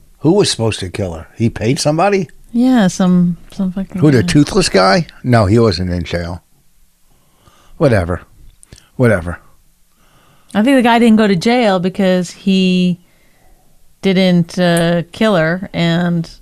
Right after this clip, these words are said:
Speaker 1: Oh, he went to the
Speaker 2: he,
Speaker 1: cops?
Speaker 2: yeah.
Speaker 1: That's a good reason not to go to jail,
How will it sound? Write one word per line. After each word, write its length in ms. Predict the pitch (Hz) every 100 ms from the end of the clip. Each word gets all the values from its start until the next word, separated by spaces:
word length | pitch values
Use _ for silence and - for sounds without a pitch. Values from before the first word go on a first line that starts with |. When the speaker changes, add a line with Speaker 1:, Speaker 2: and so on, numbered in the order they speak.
| _ -
Speaker 1:
Oh, 140 | 107
he 100 | 101
went 200 | 95 95
to 100 | -
the 180 | 87 87
Speaker 2:
he, 260 | 170 170 170
Speaker 1:
cops? 420 | 165 160 160 -
Speaker 2:
yeah. 360 | 175 185 160 147 - - - - - - _ - - _ _ _ _ _ _ _ _ _ _ _ _ _ _ _ _ _ - _ _ -
Speaker 1:
That's 200 | - -
a 40 | 135
good 180 | 135
reason 520 | 101 98 87 92 95 - - - -
not 220 | 101 90
to 80 | 98
go 140 | 87
to 120 | 87
jail, 380 | 80 90 90 101